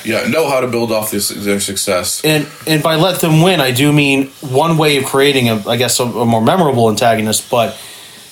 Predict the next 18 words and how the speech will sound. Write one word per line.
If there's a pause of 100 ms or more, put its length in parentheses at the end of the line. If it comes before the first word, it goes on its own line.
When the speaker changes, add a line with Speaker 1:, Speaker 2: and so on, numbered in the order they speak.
Speaker 2:
you
know,
they, (1000)
it's
always
great.
You
build
your
antagonist,
you
think
everything's
fine,
you
run
the
session,